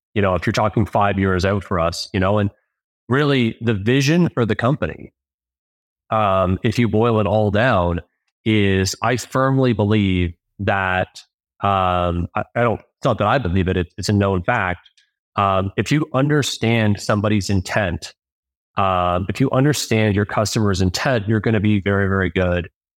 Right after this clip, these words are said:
at delivering what they want. And I'm not gonna say selling them something, doing what they want. Uh, you know, I'm somebody who opts into sharing my data because I figure that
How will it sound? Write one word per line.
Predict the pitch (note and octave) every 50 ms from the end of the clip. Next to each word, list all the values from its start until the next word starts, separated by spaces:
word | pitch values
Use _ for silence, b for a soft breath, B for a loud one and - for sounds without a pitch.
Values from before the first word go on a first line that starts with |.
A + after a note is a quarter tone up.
| _ _ -
at | F#2+ G2+ F#2+
delivering | - A2 G2 G2+ F2+ G2 G2 F#2+ F2
what | E2 E2
they | F#2+ F2+
want. | D#2 D#2+ E2 E2 D2 - - _ _ _ _ _ _ _
And | C3 C3+ D3 D3
I'm | D3+ D#3
not | F3 G3
gonna | - B3 G#3+
say | - F#3+ E3+
selling | - - F3+ F3 F#3 F3 C3+
them | G2+ -
something, | - - E2+ E2 - - - _ _ _ _ _ _ _ _
doing | - D3 D#3 D3
what | C#3 B2
they | A2+ A2
want. | G2 F2 F2 F2 E2 - - - - - _ _ _ _ _ _ _ _ _ _ _ _ _ _ _ _ _ _
Uh, | A2+ G#2 G2+ G2+ G#2+
you | A#2 G#2
know, | G2+ G2 G2+
I'm | A2 A#2
somebody | A2 - C3+ A#2 A#2+ A2+ A#2 G#2
who | A#2 A#2
opts | - - G#2 G2+ G2 - - -
into | A#2+ A#2+ A2+ - A#2+
sharing | G2+ - - G#2+ G#2 G2 G#2
my | G2+ F#2
data | F#2+ A2 C3 D3 B2+ G#2 F#2 F#2 F#2+ F2+ - - _ _ _ _ _ _ _ -
because | B2 A2+ - - A3 A#3 F3+ D3 B2+ B2 A#2+ B2 B2+ A#2+ - - - _ _ -
I | - F3 E3+
figure | - - - E3+ D3+ D3+ D3 C#3+ B2
that | A2 A2+ A2+ A2 G#2+ G#2+ A2 A2+